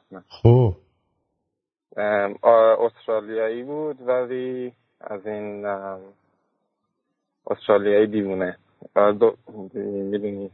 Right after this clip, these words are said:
Speaker 1: یعنی، اه، بی بند و بار.
Speaker 2: مهم. چرا با همچین
Speaker 1: و
Speaker 2: آدم بی
Speaker 1: اشتباه
Speaker 2: بند و
Speaker 1: خودم.
Speaker 2: باری تو رفیق شدی؟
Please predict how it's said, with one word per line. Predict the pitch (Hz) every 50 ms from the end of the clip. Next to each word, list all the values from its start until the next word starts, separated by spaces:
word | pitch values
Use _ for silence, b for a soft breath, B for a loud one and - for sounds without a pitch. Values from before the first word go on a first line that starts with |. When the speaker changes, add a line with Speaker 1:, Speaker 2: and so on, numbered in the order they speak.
| _ -
Speaker 1:
یعنی، | 98 98 101 101 - _ _ _ _ _ _ _ _ - -
اه، | 104 101 92
بی | 104 117 107
بند | 113 104 101 101 101
و | 98
بار. | 98 98 92 92 - _ _ _ _ -
Speaker 2:
مهم. | 117 104 104 98 87 80 - _ _ _ _ _ _ _ _ _ _ _ _ _ _ _ _ _ _ _ _ _ _ _ _ _ -
چرا | 135 147 180 185
با | 180 170
همچین | 156 143 131 139 143
Speaker 1:
و | -
Speaker 2:
آدم | 120 127 127 139
بی | 151
Speaker 1:
اشتباه | 135 127 117
Speaker 2:
بند | 120 120 120 120
و |
Speaker 1:
خودم. | 117 117 117
Speaker 2:
باری | 120 117 120 120
تو | - 120 117
رفیق | 113 107 - - 110 98
شدی؟ | - - 110 101 101 95 85